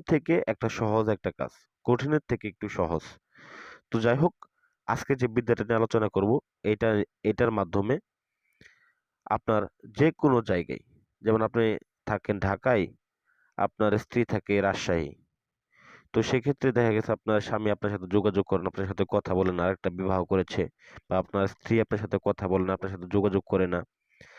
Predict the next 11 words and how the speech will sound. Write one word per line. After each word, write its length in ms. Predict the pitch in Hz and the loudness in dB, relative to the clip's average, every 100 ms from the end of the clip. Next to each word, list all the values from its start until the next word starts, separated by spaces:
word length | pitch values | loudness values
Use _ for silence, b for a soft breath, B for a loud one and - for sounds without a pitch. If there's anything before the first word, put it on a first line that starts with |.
| B | B
বা 100 | - | -4
আপনার 180 | 101 107 | -2 -2
স্বামী 260 | - 107 104 | -2 -2 -2
বিদেশ 320 | 92 98 98 - | -2 -2 -2 -2
থাকে, 260 | 95 - 87 - _ b b - | -6 -2 -4 -4 _ b b -6
সে 80 | 113 | -4
আপনার 180 | - 98 | -2 -4
সাথে 200 | 104 98 | -4 -2
যোগাযোগ 340 | 92 104 104 98 | 2 4 2 0
করে 120 | 98 | -2
না, 100 | 92 | 0